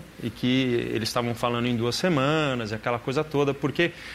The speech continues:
existe um período de sete a onze dias que precisa refazer o que é esse teste chamado ANGEL, ANGEL, que entra por aqui pra dar uma observada. E é onde pode reacontecer umas certas coisas.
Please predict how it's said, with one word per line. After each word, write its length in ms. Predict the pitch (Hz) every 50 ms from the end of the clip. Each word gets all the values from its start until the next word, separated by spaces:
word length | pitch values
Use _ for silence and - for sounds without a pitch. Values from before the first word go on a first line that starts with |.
| - - -
existe 320 | 127 131 175 214 202 -
um 60 | 202 185
período 680 | - 180 156 139 131 151 175 170 143 123 120 113 113 117
de 120 | 113 113
sete 400 | 113 - - 151 160 170 - -
a 60 | 151 139
onze 300 | 139 143 139 120 117 107
dias 480 | 101 104 135 156 151 117 107 - - - - - - - - - - - -
que 100 | - 123
precisa 580 | 110 - 135 127 - 156 151 143 156 147 - - -
refazer 1000 | - - 127 139 160 202 226 - - - 180 156 135 110 107 110 123 143 156 165 180
o 100 | 160 135
que 140 | - - 147
é 200 | 139 139 135 135 - - 139
esse 200 | 139 - - 131
teste 340 | - - 135 139 139 - -
chamado 320 | 139 135 139 135 127 - 127
ANGEL, 440 | 127 131 135 127 113 95 92 90 87 - - - - - - - - -
ANGEL, 480 | 135 151 147 127 110 101 95 90 90 98 - - - - - - - - - - - -
que 260 | - 139 156 175 147
entra 240 | 131 127 123 123 147
por 120 | 135 - 170
aqui 300 | 165 165 - - 170 170
pra 180 | 170 175 170
dar 120 | 156 147 151
uma 160 | 156 156 156
observada. 600 | 156 151 - - 175 156 123 117 107 104 - - -
E 300 | 139 156 175 180 180 180 -
é 80 | 156 151
onde 240 | 160 175 180 160 151
pode 300 | - 180 175 175 - - - - - - - -
reacontecer 1000 | - - 117 135 160 180 190 190 160 - - 170 160 143 151 135 - - - 151 151
umas 180 | 143 139 135
certas 340 | - 143 131 131 - 147 143 -
coisas. 440 | - 127 117 104 95 107 - -